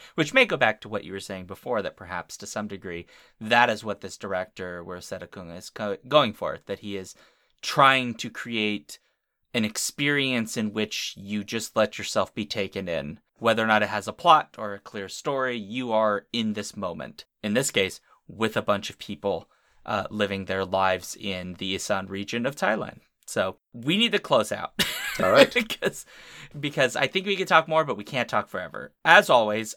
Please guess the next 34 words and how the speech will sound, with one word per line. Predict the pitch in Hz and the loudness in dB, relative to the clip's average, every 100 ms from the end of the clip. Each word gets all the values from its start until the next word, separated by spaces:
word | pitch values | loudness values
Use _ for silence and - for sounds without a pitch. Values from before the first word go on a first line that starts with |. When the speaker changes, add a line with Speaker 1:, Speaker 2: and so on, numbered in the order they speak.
| _ | _
Speaker 1:
let | 139 123 147 170 | -14 4 6 6
us | 175 | 4
know | 185 | 0
if | 170 | 0
you | 165 | 2
have | 151 | 0
any | 147 | 0
thoughts, | 107 - 143 143 - | 0 6 6 6 -4
if | - | -12
you've | 110 | 0
watched | 120 151 - | 4 4 4
this | 151 147 | -8 -4
film, | 147 135 123 | -2 -2 -2
et | |
cetera. | - 127 120 117 | 2 4 6 4
We'd | 110 101 | 2 2
love | 123 | 2
to | 139 | 2
hear | 131 | -6
your | 123 | -6
thoughts | 104 113 107 | 2 2 4
on | 113 107 | 0 0
this. | 101 - | -2 -2
Go | 120 120 | 4 4
over | 120 | 4
to | 113 | 0
skiffyfanny | 107 - 147 147 139 131 120 | -2 -6 -8 -4 -2 0 0
dot | 117 | 0
com | - 117 | 0 -2
slash | - 107 - | 0 -2 -2
listener | 107 110 - 107 | -4 -6 -4 -6
suggestions. | - 104 - 104 - 95 87 - - | -6 -8 -2 -2 -2 -10 -14 -8 2
As | 135 131 | 2 2
we | 143 | -6